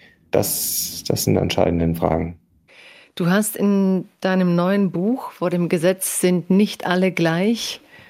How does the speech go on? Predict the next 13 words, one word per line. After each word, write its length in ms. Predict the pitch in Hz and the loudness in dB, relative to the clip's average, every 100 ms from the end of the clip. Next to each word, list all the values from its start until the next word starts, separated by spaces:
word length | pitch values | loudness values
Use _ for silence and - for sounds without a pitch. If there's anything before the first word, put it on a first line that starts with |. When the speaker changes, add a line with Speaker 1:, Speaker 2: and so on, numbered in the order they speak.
| - _ _ _ | -20 _ _ _
Speaker 2:
aus 180 | 202 165 | -4 0
meiner 280 | 180 196 | 2 2
Sicht 280 | 185 185 - | 2 -2 -2
auch 340 | 175 208 - - - | 0 0 0 -12 -12
so 140 | 175 175 | -2 0
ein 180 | 151 151 | 0 -2
Thema 460 | 175 165 170 170 | 0 2 2 0
der 480 | 156 165 160 160 160 - - | 0 2 2 0 -2 -8 -4
Lebenslügen 1040 | 165 180 175 160 - 165 156 165 160 147 - - | 2 2 2 -2 -2 -2 0 0 -2 -4 -12 -8
angefasst, 840 | 180 175 175 160 190 185 180 - | 0 0 0 -2 0 2 0 -2
nämlich, 580 | 180 175 170 175 175 - - - - - - _ _ | 2 2 4 2 0 -6 -14 -18 -18 -20 -20 _ _
ähm, 560 | - 170 165 165 160 - 214 214 | 0 2 2 2 0 -4 -12 -2
dass 440 | 180 175 - - | 0 0 -2 -8